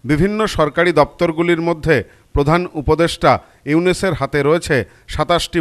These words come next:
মন্ত্রক। অর্থমন্ত্রকের দায়িত্ব পেয়েছেন বাংলাদেশ ব্যাংকের প্রাক্তন গভর্নর সালেহউদ্দিন আহমেদ। প্রাক্তন নির্বাচন কমিশনার তথা ব্রিগেডিয়ার জেনারেল এম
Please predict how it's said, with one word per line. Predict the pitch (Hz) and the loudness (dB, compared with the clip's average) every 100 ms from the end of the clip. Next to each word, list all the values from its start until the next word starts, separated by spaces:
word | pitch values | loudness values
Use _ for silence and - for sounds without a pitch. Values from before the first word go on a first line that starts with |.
| 143 | 0
মন্ত্রক। | 120 120 113 - - _ _ | -2 2 0 0 -14 _ _
অর্থমন্ত্রকের | 139 143 - 196 185 180 185 196 175 | 0 2 2 0 0 0 -2 -2 0
দায়িত্ব | 156 147 - 151 | 2 0 -2 -2
পেয়েছেন | 160 170 - 127 95 _ _ 113 | -2 -2 -2 -4 -6 _ _ -2
বাংলাদেশ | 143 160 165 175 135 | 0 0 0 -2 -2
ব্যাংকের | 135 147 151 143 90 _ _ | -2 -2 0 -2 -2 _ _
প্রাক্তন | 147 143 - 160 135 | -2 0 -4 -4 0
গভর্নর | 123 151 180 160 98 - _ _ - | 0 0 0 -2 -2 -12 _ _ -10
সালেহউদ্দিন | - 143 156 180 175 160 175 175 - | -2 2 2 4 2 2 0 0 0
আহমেদ। | 143 131 113 90 - _ _ _ _ _ _ - | 2 2 -2 -6 -18 _ _ _ _ _ _ 4
প্রাক্তন | 156 - 202 196 175 | 4 4 -2 0 0
নির্বাচন | 160 170 185 180 170 | 0 0 0 -2 -2
কমিশনার | 165 - 185 131 92 _ 143 | -2 -2 0 -2 -4 _ -4
তথা | 139 156 | -2 -2
ব্রিগেডিয়ার | 120 139 165 175 175 135 | -2 0 2 4 4 2
জেনারেল | 135 156 160 120 87 _ _ 135 | -2 0 0 -2 -6 _ _ -4
এম | 151 | -2